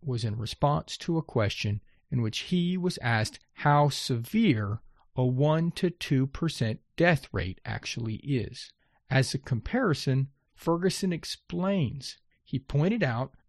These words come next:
that in the U S and U K, the Spanish flu's mortality rate was estimated to be about two percent. He was making a very specific comparison to a very specific geographic region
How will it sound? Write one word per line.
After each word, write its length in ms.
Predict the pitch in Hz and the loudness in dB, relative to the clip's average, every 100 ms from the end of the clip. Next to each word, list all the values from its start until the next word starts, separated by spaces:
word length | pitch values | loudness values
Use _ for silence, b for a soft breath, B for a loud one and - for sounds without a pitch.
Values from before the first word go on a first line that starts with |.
| - | -4
that 100 | 131 | 0
in 100 | 123 | 0
the 80 | |
U 360 | 113 117 170 208 | -2 0 2 2
S 340 | 139 139 - - | 2 2 -2 -8
and 140 | 131 117 | -6 -4
U 180 | 117 110 | -4 -6
K, 600 | - - 208 120 117 113 _ _ - | -6 0 0 0 -2 -6 _ _ -4
the 100 | 131 | -4
Spanish 540 | - 143 143 135 123 | -2 0 2 2 0
flu's 500 | - 202 208 202 175 | -4 -2 0 0 -2
mortality 600 | 156 143 - 139 131 123 | -2 -2 0 2 4 2
rate 320 | 117 113 120 | 2 0 0
was 180 | 123 120 | -4 -8
estimated 720 | - 151 - 151 143 127 123 - | -4 -4 -2 0 2 2 0 -2
to 120 | 139 | -2
be 220 | 151 190 | 2 2
about 420 | 185 120 131 - | 2 2 0 -4
two 220 | - 120 | -8 -8
percent. 680 | 110 - 117 - 165 143 - _ _ _ _ - | -6 -10 -10 -4 -4 -4 -8 _ _ _ _ -2
He 100 | 170 | 0
was 160 | 170 | 2
making 360 | 170 190 208 214 | 4 2 4 2
a 40 | |
very 300 | 135 160 190 | 2 2 0
specific 640 | - - 160 - 180 180 - | -2 -4 -4 0 0 0 -4
comparison 680 | 175 - 156 151 - 156 | -6 0 2 2 0 -4
to 160 | 139 127 | -2 -2
a 60 | |
very 300 | 120 151 190 | 0 0 0
specific 680 | 180 - 139 - 175 156 - | -4 -6 -4 -2 -2 -2 -6
geographic 800 | - 156 170 139 123 123 127 - | -8 -4 -4 -2 -4 -4 -8 -6
region 520 | 156 196 156 117 113 | -2 0 0 0 -2